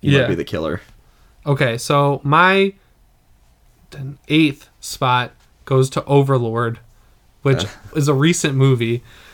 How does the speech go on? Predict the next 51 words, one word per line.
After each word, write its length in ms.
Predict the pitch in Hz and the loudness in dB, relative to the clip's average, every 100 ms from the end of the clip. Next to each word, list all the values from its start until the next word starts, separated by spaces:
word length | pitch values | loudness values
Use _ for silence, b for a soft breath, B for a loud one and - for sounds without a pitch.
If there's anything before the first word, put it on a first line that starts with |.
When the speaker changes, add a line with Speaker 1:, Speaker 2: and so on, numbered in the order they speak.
| B - | B -2
Speaker 2:
Uh, 340 | 139 135 127 - | 2 2 0 2
I 180 | 156 | 2
really 340 | 208 160 151 139 | 2 0 0 2
liked 260 | 135 147 | 0 2
Overlord. 480 | 170 160 170 175 175 | 0 0 2 4 4
I 120 | 131 | 2
wasn't 300 | 143 156 143 | 2 2 2
expecting 460 | 131 - 143 139 151 | -2 -2 -4 -2 -2
to 60 | 127 | 0
love 260 | 131 139 | 0 2
it, 80 | 160 | 2
especially 480 | 139 - 139 - 151 | 0 0 -2 0 -2
after 200 | 143 147 | -2 -6
the 100 | - | -4
Cloverfield 560 | - 131 139 165 160 | -2 -2 -2 -4 -4
paradox 500 | - 165 165 160 160 | -2 -2 2 0 0
was 140 | 139 123 | -4 -4
a 60 | |
huge 260 | 127 135 131 | 0 0 0
piece 220 | 139 127 | -4 -4
of 40 | 131 | -6
shit. 360 | - 135 160 | -2 0 2
Speaker 1:
<laughs> 580 | 131 202 208 180 180 139 | 4 6 6 2 -2 -2
Speaker 2:
And, 420 | 165 170 165 156 | 2 4 4 2
but 180 | 147 151 | 2 2
Overlord 480 | 165 180 185 185 175 | 4 4 6 6 4
really, 480 | 151 156 151 143 135 b b _ | 2 4 4 2 -2 b b _
the 160 | 151 160 | 0 4
only 160 | 180 | 4
thing 180 | 208 202 | 4 2
I 80 | 175 | 2
think 160 | 185 170 | 0 -2
it 100 | 160 | 0
coulda 180 | 175 151 | 0 2
used 300 | 156 151 139 | 2 2 2
is 100 | 135 | 0
a 60 | |
bigger 260 | 123 139 131 | 2 2 2
budget, 420 | 135 131 196 - | 2 0 -2 -6
and 80 | 139 | -4
I 40 | 135 | 0
feel 140 | 160 | 0
like 100 | 156 | 0
it 60 | 156 | -2
totally 240 | 165 151 | 0 2
deserved 420 | 139 127 135 120 | 2 2 0 0
it, 180 | 101 - | -6 -4
and, 120 | 135 | -2
like, 160 | 135 - | -2 -2
actual 360 | 135 139 147 131 | -4 -2 -4 -2
marketing, 580 | 123 127 113 110 131 | -2 -4 -6 -8 -10